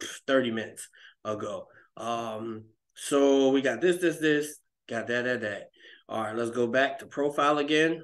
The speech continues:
Okay, we're under our leads. You got the syndicate. Then you got the guidebook. We're gonna come back to the guidebook 'cause there's a lot of great things in this guidebook that's gonna show us how to do what we need to do. All right. So on the profile, first thing you need to do is go over here.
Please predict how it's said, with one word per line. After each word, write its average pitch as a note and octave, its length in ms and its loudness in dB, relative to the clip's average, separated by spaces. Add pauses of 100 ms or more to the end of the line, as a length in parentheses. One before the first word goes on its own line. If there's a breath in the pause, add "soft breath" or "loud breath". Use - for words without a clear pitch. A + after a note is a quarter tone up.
(100)
Okay, B2 200 -4
we're A#2 160 -2
under B2+ 240 0
our A#2+ 80 2
leads. C#3 340 0
You B2 80 -4
got A2+ 60 -4
the A#2 60 -10
syndicate. C#3 480 -4 (340 loud breath)
Then D3 120 4
you D#3+ 60 4
got D#3+ 140 4
the C#3 80 -4
guidebook. C#3+ 720 4
We're B2 100 -4
gonna D3+ 160 4
come E3 220 4
back D#3+ 160 4
to D#3 80 0
the C#3+ 80 0
guidebook C3 420 2
'cause A#2+ 120 -8
there's A2+ 80 -8
a - 20 -4
lot B2+ 180 2
of B2+ 60 -2
great B2 220 0
things A#2 340 -4
in A2 80 -6
this G#2+ 140 -8
guidebook G2+ 540 -10 (460 loud breath)
that's A2+ 160 -6
gonna A#2 240 -4
show A2+ 300 -4
us G#2 80 -6
how A2+ 180 -4
to A2 80 -2
do G#2 180 -8
what G2+ 200 -10
we G2+ 120 -12
need F#2+ 200 -16
to F2 80 -14
do. F#2+ 360 -10
All G2 240 -10
right. D3 320 2 (1160)
So C#3+ 260 4
on E3+ 100 8
the F3 60 6
profile, F3 420 6
first E3+ 220 0
thing F#3+ 140 2
you F3+ 60 4
need F#3 160 4
to F3+ 60 6
do F3 60 8
is D3 80 0
go D#3 180 0
over E3+ 140 2
here. E3+ 360 -2